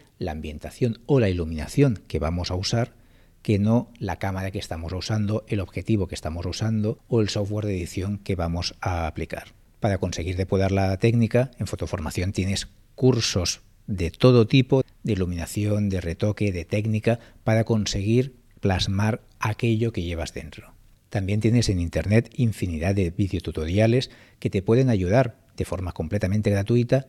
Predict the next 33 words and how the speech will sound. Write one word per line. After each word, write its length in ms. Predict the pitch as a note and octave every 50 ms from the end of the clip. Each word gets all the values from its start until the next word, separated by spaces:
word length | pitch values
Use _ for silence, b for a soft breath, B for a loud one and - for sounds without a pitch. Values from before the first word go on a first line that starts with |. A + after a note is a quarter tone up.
| _ _ -
a 100 | - A#2
conseguir 440 | - G#2 G2 - A2 A2 B2+ B2+ - -
aquella 280 | - - - G#2 A#2
imagen 380 | A#2 A#2 A2+ A2+ G#2+ - C3+ B2
que 100 | - G2
tienes 260 | F2+ F#2+ F2+ F2 D#2
en 120 | E2 D2 C#2+
mente. 340 | C#2 C2+ C2 - - - - - _ _ _ _ _ _
Si 160 | - - G#2
necesitas 480 | - - - - - G2+ F#2+ F#2 - -
algo 280 | - - G#2+ G2+ F#2+ G2+
más 140 | G2+ G#2+ A2
específico, 840 | G#2 - - B2 - C#3 B2+ - C#3 B2 - D3 D#3 - - - _ _ _ _
siempre 340 | - - - A2+ G2+ G#2+ G2+
puedes 380 | G2 - G2 F#2 G2 G#2 - -
buscar 460 | C#3 G#2 F#2 - - F2+ G2 G#2+ - b b b b b b -
clases 360 | - F#2+ F2+ - - G2 -
personalizadas, 840 | - G#2 F#2+ - - G2+ F#2+ G2 G2 - - B2 A#2+ A#2 A#2+ A#2+
un 120 | A2+ F2 E2+
one-to-one, 560 | E2+ E2+ F2 E2+ - G2+ G#2 A#2 A#2 A#2 B2+ B2+ B B B B B B
para 180 | - A#2+ A2+ A2+
ayudarte 440 | G#2+ G2+ G#2 G2+ G2+ G#2+ G#2 - A#2
a 60 | -
plasmar 520 | - F#2+ E2 - - F#2 G2+ G#2 G2+ - - _ _ _ _ _ -
esas 320 | B2 A2 - - G2 -
imágenes 560 | G2+ G2 G#2 G#2+ - - A#2 A#2 B2 B2+ - B B B B B
y 100 | - C#3 A#2
conseguir 440 | - A#2+ G2 - G#2+ B2 B2 B2+ -
plasmar 440 | - E2+ - - A#2+ B2 A#2 - -
esa 300 | - A#2+ - - A2 G#2
técnica 460 | - B2 B2 C3 B2+ B2 A#2 - C#3
para 300 | - _ - G#2+ G2 F#2
llegar 560 | F2+ F2+ G2 F#2 G#2 G#2+ A2 A#2+ B2+ - _